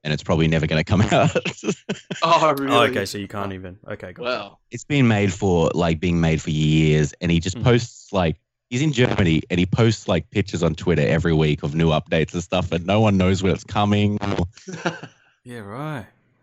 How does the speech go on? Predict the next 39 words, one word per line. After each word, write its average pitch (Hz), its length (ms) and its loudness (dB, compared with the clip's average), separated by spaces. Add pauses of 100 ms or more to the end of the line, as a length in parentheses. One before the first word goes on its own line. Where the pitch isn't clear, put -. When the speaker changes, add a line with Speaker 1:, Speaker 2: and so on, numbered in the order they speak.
(440)
Speaker 2:
It 95 120 -18
Speaker 3:
Looks 120 160 -10
Speaker 2:
seems 107 240 -6
Speaker 3:
insane, 107 220 -8
Speaker 2:
like 90 200 -10
Speaker 3:
though. 101 100 -16 (120)
Speaker 2:
it 95 140 -16
will 92 100 -12
never 95 220 -14
be 98 160 -8
finished. - 600 -16
Speaker 3:
<laughs> - 680 -18 (680)
What 107 120 -14
a 110 40 -12
shame. 95 460 -10 (160)
What 101 140 -12
a 104 40 -8
shame. 95 400 -14
Well, 104 280 -4
you 104 100 -10
Speaker 1:
Looks - 160 -2
Speaker 3:
can - 120 -14
Speaker 1:
cool 208 80 8
Speaker 3:
forget 165 160 -4
Speaker 1:
for - 20 -6
Speaker 3:
that, 113 60 -2
Speaker 1:
people 127 180 0
who - 60 0
Speaker 3:
Chris. - 80 -8
Speaker 1:
like 139 160 2
that 87 120 0
sort 78 180 0
of 78 80 -4
thing. 104 200 -4 (760)
Speaker 2:
Yeah, 117 520 0 (180)
it 117 60 -6
looks 147 200 -8
awesome. 95 500 -10
Like, - 300 -10